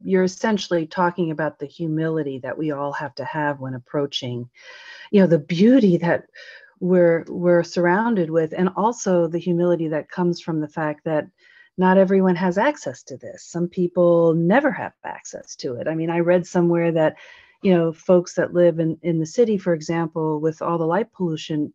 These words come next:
may never really see the moon the way we see it, as a simple example.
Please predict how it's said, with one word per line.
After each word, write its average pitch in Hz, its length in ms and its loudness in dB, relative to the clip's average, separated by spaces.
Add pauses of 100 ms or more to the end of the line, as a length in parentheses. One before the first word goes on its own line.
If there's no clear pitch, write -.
(100)
may 165 180 -6
never 175 340 -2
really 165 340 0
see 185 280 -4
the 156 120 -2
moon 160 580 2
the 131 80 -10
way 127 200 -8
we - 180 -18
see - 320 -16
it, 113 80 -8
as 151 140 -8
a 143 100 -10
simple - 420 -10
example. 127 460 -10